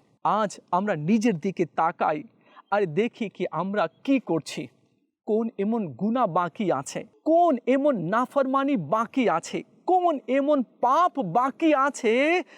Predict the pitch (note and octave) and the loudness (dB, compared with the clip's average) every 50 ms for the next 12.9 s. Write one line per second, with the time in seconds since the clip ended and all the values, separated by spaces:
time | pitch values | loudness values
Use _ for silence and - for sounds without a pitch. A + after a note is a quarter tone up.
0 | - - F3+ F3+ D#4+ D#4+ - C#4+ C4+ C4+ C#4 D4+ D#4+ D#4 B3+ A3+ G#3 A#3 A3+ A#3+ | -10 -4 -2 0 0 0 0 0 0 0 2 2 0 2 2 2 0 0 0 0
1 | B3 E3+ C3 - G#3 A#3 G#3 B3 B3+ B3 B3 - - - E3 F3+ G#3+ A3+ G#3+ E3+ | -2 -2 -4 -4 -4 -4 -2 -4 -4 -4 -6 -6 -2 0 2 2 2 0 0 -2
2 | D3 C#3 - _ - - E3+ A#3 B3+ G#3 E3+ E3+ - _ - G3+ A3+ F#3+ A#3 A#3+ | -6 -8 -12 _ -6 -4 -2 -2 0 2 0 0 0 _ -6 -6 -2 0 0 -2
3 | A3 - - C#4 B3+ F#3 D3+ F3 G3 F#3 G#3+ E3+ D#3+ F3 D#3+ F3+ D#3+ C#3 C#3 C3+ | -2 -2 -4 -2 -2 -2 -2 -2 -2 -2 -2 -4 -4 -4 -4 -4 -6 -6 -6 -6
4 | A#2 D3 B3+ D4 C#4+ C4 A3+ A#3 A#3 - _ - G#3 A#3 - A#3 G3 E3+ E3 E3 | -2 0 0 2 2 2 0 0 -2 -4 _ -2 -2 0 0 -2 -2 -2 0 -2
5 | F#3 F3 - F3 - - E3 D#3 - - - D#3 C3+ B2 _ _ _ _ - - | -2 -2 -4 -6 -2 -2 -4 -4 -4 -6 -8 -8 -8 -10 _ _ _ _ -20 -12
6 | - - G3 G3+ G3+ E3+ E3 E3+ F#3 F3 G3 F3 D3+ C#3 C3+ D3+ G3+ C#4 E4+ F4 | -4 0 0 0 0 0 -2 -4 0 0 0 0 0 -2 0 2 4 6 6 6
7 | F4 E4 D#4+ C#4+ A#3 A3+ A3 G3+ - - - - G#3+ A3 B3 C#4+ D4 C#4+ - - | 6 4 4 2 0 -2 -2 -2 -6 -8 -4 -2 0 0 2 2 0 0 0 -2
8 | F#3+ - _ - E3+ F3+ G3 G3+ A3+ F3+ E3+ G3+ B2 B2+ C#3 F3 G#3+ A#3 B3+ C4 | -2 -2 _ -4 -4 -4 -2 -2 -2 -4 -4 -6 -12 -6 0 0 0 2 2 0
9 | A#3+ - G3 F3 E3+ D#3+ C#3 E3 E3 - - - F3+ D3+ - - _ _ _ _ | 0 0 0 0 0 2 0 0 0 -2 -4 -6 -6 -6 -6 -8 _ _ _ _
10 | _ _ _ _ - D3+ D3+ D3 C#3+ D#3+ G3 A#3 B3+ - - - - A3+ G#3+ - | _ _ _ _ -6 -6 -6 -4 -4 -4 -2 -2 -4 -4 -6 -2 0 0 0 -2
11 | - - - B3+ - _ _ _ _ _ _ _ - E3+ G#3 G#3+ F#3 C#3 - - | -4 -10 -10 -10 -10 _ _ _ _ _ _ _ -6 -2 -2 -2 -2 -2 -2 0
12 | D#3 F3 G3+ F#3 C4+ C4 A#3+ A3 G#3+ A3 - - - - B3 F#3 D#3 | 2 2 2 2 0 0 2 2 0 0 -2 -6 -6 -6 -6 -6 -6